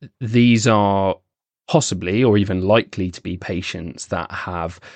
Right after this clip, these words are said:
polytrauma, uh, and for that reason may be hypovolemic. So it might be that the patient is hypovolemic due to polytrauma, but it might also equally be the case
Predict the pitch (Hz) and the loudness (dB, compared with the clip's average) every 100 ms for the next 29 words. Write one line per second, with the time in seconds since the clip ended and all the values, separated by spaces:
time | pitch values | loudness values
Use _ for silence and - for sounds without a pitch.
0 | - - _ _ - 127 104 98 95 85 | -20 -20 _ _ -4 2 2 2 -2 -4
1 | 71 - _ _ - 95 92 92 104 101 | -6 -10 _ _ -2 2 2 2 0 -2
2 | - 104 104 95 - 104 98 98 92 90 | -2 0 0 0 -2 0 0 0 -4 -6
3 | 95 98 90 92 92 - 98 95 90 90 | -4 -4 -4 -4 -8 -6 -6 -6 -6 -6
4 | 92 95 101 98 80 - _ _ _ _ | -6 0 0 0 -4 -14 _ _ _ _
5 | _ _ - 113 117 117 135 147 143 98 | _ _ 0 2 2 2 4 2 0 -4
6 | 87 90 95 - 98 101 113 90 - - | -4 -6 -8 -2 -2 -2 -4 -4 -4 -8
7 | 104 101 90 - 92 92 92 90 87 - | -8 -8 -8 -6 -8 -6 -8 -8 -12 -10
8 | 117 95 87 - 98 87 85 - 95 90 | -6 -4 -4 -6 -8 -8 -8 -4 -2 -2
9 | - 87 87 101 - - - _ _ - | -6 -8 -8 -8 -12 -20 -20 _ _ -10
10 | 104 _ _ - 107 - _ _ - 120 | -10 _ _ 0 0 0 _ _ 4 6
11 | 117 - 127 123 104 107 - 104 90 95 | 4 4 4 4 4 2 2 -2 0 -2
12 | - - 98 65 - | -4 -2 -2 -2 -6